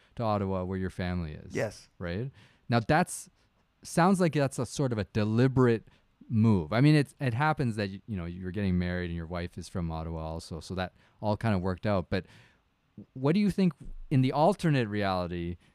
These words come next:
Speaker 1: you could have ended up somewhere else,
Speaker 2: Yeah.
Speaker 1: right? And people move for their career all the time and end up, you know, you end up playing out the string really far from your parents. That's a fairly common scenario
Speaker 2: Yeah.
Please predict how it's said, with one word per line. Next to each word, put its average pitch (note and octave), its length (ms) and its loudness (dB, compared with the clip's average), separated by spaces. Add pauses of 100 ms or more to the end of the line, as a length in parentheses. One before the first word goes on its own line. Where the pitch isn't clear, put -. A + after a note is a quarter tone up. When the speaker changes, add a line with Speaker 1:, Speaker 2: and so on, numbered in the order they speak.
(220)
Speaker 1:
you B2+ 100 -2
could F3 180 4
have C3+ 120 4
ended C3 220 2
up A#2+ 180 0 (340)
somewhere C3 460 4
else, - 580 2
Speaker 2:
Yeah. A2 160 -2
Speaker 1:
right? G#2 260 2
And B2+ 160 0
people F3 240 4
move D3 280 2
for C#3 140 0
their B2 120 0
career B2+ 360 -4
all B2 180 2
the A#2+ 100 2
time D3 340 0
and F#2 120 0
end G#2 120 -2
up, G#2+ 160 -4 (440)
you B2+ 120 0
know, G2+ 140 6
you A2+ 200 4
end A#2+ 120 4
up A2+ 100 -2
playing B2+ 260 2
out B2 140 0
the G#2+ 80 -2
string A#2 280 0
really C3 260 4
far B2+ 280 0
from G#2 180 -2
your F2 100 0
parents. D#2 360 -8
That's A2+ 180 -2
a B2 120 -2
fairly A3+ 440 -4
common G2 320 0
scenario E2 480 -4
Speaker 2:
Yeah. E2 220 -6